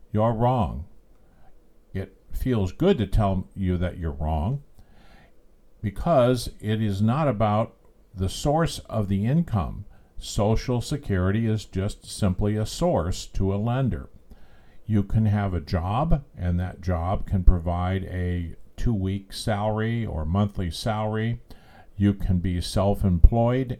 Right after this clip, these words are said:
and still get a loan to buy a house. As long as you can prove that you have this income and the income is steady,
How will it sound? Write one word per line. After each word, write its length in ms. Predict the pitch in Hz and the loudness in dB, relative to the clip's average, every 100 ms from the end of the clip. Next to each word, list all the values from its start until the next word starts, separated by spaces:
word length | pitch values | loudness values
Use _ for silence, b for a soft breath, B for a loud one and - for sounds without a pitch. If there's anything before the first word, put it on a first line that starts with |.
| - | -8
and 240 | 90 85 | -4 -4
still 300 | - 101 98 | -2 0 0
get 340 | 92 101 - - - | 0 -2 -4 -8 -6
a 80 | 90 | -4
loan 480 | 87 95 104 120 120 - - | -2 0 2 2 0 -6 -6
to 80 | 90 | -4
buy 240 | 95 98 | -2 -2
a 100 | 90 | -2
house. 540 | 82 104 117 143 - - - B B B B B | -2 -2 -2 -4 -8 -16 -20 B B B B B
As 160 | 104 98 | -2 0
long 320 | 117 185 185 | 2 4 2
as 160 | 135 | 2
you 100 | 139 | 2
can 240 | 135 123 110 | 2 0 0
prove 600 | - 160 131 85 92 95 | 0 2 4 2 0 -2
that 240 | 92 - | -4 -2
you 140 | 117 110 | -2 -2
have 480 | 101 113 117 110 101 | 0 0 0 -2 -2
this 260 | 113 - | -4 -4
income 640 | - 95 90 92 90 87 101 | -2 0 0 0 -2 -2 -2
and 160 | 95 90 | 0 0
the 160 | 90 101 | 0 0
income 480 | 107 - 110 107 | 0 0 0 0
is 160 | 95 87 | 0 -2
steady, 680 | - - 156 165 82 90 | -10 -6 -2 -2 -2 -8